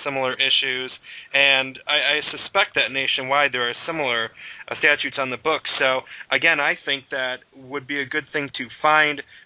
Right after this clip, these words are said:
people who support a modification of this rule and this law and making it more fair and more reasonable in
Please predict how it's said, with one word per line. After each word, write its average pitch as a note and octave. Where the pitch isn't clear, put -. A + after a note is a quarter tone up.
people D3
who C#3+
support D#3
a B2
modification C3+
of A#2
this B2+
rule C3
and B2+
this B2
law A#2+
and C3
making C#3
it B2
more B2+
fair D3+
and C3
more B2+
reasonable B2
in C3